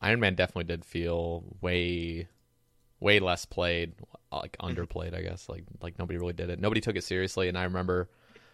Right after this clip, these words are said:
Speaker 1: uh, people were, I mean, I remember even listening to, like, Lelador Rambles, I believe it was, talking about, like, getting two hundred mil, i-, getting two hundred mil all on an Iron Man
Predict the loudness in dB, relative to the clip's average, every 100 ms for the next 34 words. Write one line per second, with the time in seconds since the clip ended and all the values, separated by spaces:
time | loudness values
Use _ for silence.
0 | -20 _ _ 2 6 6 4 0 -4 _
1 | _ _ _ _ _ _ _ _ -20 -16
2 | -2 6 8 10 10 12 10 6 4 2
3 | 2 4 4 4 2 4 4 2 -2 -4
4 | -6 -4 -4 0 0 2 2 0 0 -2
5 | -2 -2 -2 -2 -2 -2 -2 0 0 0
6 | -4 -16 _ 2 6 6 4 6 6 6
7 | 0 -14 _ _ _ _ _ 2 2 0
8 | _ _ _ 8 8 8 4 4 6 6
9 | 4 6 4 6 4 2 -2 2 6 6
10 | 4 2 2 2 2 4 4 2 -6 -6
11 | -4 -2 -2 -2 -4 -4 -8